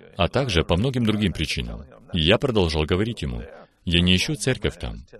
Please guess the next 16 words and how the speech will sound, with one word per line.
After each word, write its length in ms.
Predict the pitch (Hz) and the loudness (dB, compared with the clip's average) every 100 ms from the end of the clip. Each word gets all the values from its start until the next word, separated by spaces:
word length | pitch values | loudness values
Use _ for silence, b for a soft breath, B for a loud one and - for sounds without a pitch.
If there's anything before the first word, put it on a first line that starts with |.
| - | -6
Я 160 | 80 95 | 0 2
руководствуюсь 720 | 98 113 131 - 113 95 - | 4 4 2 -2 0 0 0
тем, 340 | - 73 98 - - - | -2 -2 -4 -10 -20 -6
где 220 | 82 87 | 0 2
мой 160 | 90 | 4
разум 320 | 98 113 113 92 | 2 2 0 2
говорит, 480 | 87 82 76 87 | 2 2 2 -2
мы 240 | 101 85 123 | -2 0 0
могли 240 | 123 98 | 0 0
бы 120 | 87 | 2
верить 280 | 82 82 87 | 2 2 0
Богу 240 | 78 82 90 | -2 2 2
об 160 | 85 | 2
этом 180 | 82 95 | 0 0
первом 320 | 87 78 80 | 0 0 0
здании». 400 | 82 110 90 58 | 0 -2 -2 -6